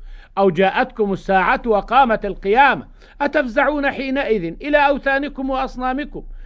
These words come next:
وتدعونها لكشف الضر والعذاب عنكم إن كنتم محقين في دعواكم وزعمكم أن إلهك-، أن آلهتكم التي تعبدونها من دون الله تنفع أو تضر؟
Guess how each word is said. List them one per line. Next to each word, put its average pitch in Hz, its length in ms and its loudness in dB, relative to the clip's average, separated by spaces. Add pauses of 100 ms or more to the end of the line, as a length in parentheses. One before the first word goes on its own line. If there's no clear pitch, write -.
(180)
وتدعونها 254 760 2
لكشف 247 400 -2
الضر 262 380 -4
والعذاب 240 720 0 (360)
عنكم 294 560 0 (140)
إن 202 80 -4
كنتم 190 440 -4
محقين 175 480 -4
في 170 180 -6
دعواكم 185 640 -4
وزعمكم 175 720 -6 (320)
أن 214 180 0
إلهك-، 190 600 -2 (100)
أن 190 180 -2
آلهتكم 190 1080 -2 (300)
التي 208 360 -2
تعبدونها 202 760 -2
من 196 180 -8
دون 196 200 -4
الله 196 360 -2
تنفع 165 400 -8
أو 160 220 -8
تضر؟ 147 400 -8